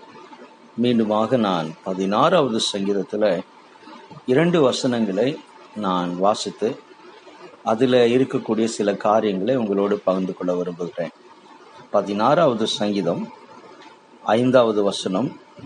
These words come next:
ஆறாவது வசனம். "கர்த்தர் என் சுதந்திரமும் என் பாத்திரத்தின் பங்குமானவர்.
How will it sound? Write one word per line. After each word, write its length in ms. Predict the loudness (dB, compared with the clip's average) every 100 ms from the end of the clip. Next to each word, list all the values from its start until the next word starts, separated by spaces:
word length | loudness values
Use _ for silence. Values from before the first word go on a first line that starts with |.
| -6
ஆறாவது 500 | 0 2 4 2 0
வசனம். 400 | -4 -6 -10 -12 -18 -20 -20 -20 -20 -20 -20 -20 -20 -20 -20 -20 -20 -20 -4
"கர்த்தர் 720 | 0 0 0 4 6 6 2
என் 220 | 0 0 0 -2
சுதந்திரமும் 720 | 2 2 4 2 2 0 -2 -10 -20 -20 -20 -20 -10 0
என் 280 | 0 2
பாத்திரத்தின் 720 | 2 2 2 0 0 0 -2 0
பங்குமானவர். 880 | -2 0 0 2 2 2 2 0